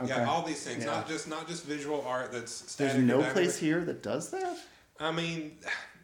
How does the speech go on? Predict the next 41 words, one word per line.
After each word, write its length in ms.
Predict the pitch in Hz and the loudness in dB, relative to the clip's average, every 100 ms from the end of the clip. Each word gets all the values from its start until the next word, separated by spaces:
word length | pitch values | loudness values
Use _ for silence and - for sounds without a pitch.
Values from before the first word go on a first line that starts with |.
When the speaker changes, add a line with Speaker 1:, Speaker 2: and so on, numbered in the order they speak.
| - | -14
Speaker 1:
there 200 | 139 160 | -6 -4
are 220 | 139 139 135 | 0 0 0
mixed 420 | 131 123 - - | -4 -8 -10 -6
use 200 | 131 120 | -6 -6
places, 520 | - 127 123 123 120 | -6 -4 -4 -6 -6
like 200 | 117 113 | -4 -4
the 100 | 123 | -4
Birdhouse 480 | 131 139 139 120 120 | -4 -2 -4 -4 -6
is 140 | 117 | -8
a 40 | 113 | -8
community 440 | 117 120 113 113 | -8 -8 -6 -8
house 320 | 110 107 104 | -8 -10 -10
and 100 | 113 | -10
they 100 | 127 | -8
do 160 | 131 127 | -6 -6
all 80 | 117 | -8
sorts 280 | - 110 107 | -8 -12 -12
of 60 | - | -10
things, 300 | 104 104 120 | -10 -10 -10
and 100 | 131 | -10
you 100 | 208 | -10
can 140 | 151 | -8
do, 240 | 139 135 123 - - - - - - - - - - - - - 82 101 | -6 -6 -8 -16 -20 -20 -20 -20 -20 -18 -16 -16 -20 -20 -20 -16 -14 -12
you 140 | 113 110 | -6 -6
know, 80 | 101 | -4
anything 380 | 156 151 120 117 | -4 -4 -4 -6
in 80 | 120 | -6
there 140 | 101 | -6
you 140 | 101 | -4
want 340 | 104 110 107 104 | -2 0 0 -4
pretty 200 | 123 110 | -6 -4
much 300 | 117 104 - | -6 -8 -8
as 120 | 101 | -8
long 200 | 107 104 | -8 -6
as 100 | 92 | -8
it's 300 | 101 - - - _ _ _ _ _ _ _ - | -10 -10 -14 -18 _ _ _ _ _ _ _ -14
publicly 400 | 101 95 98 95 | -12 -12 -14 -16
presentable, 640 | 95 101 104 107 - 101 - - | -14 -10 -10 -10 -14 -18 -18 -16
you 120 | 98 | -14
know. 220 | 90 92 - | -14 -14 -14
Um, 280 | 104 98 92 | -14 -12 -14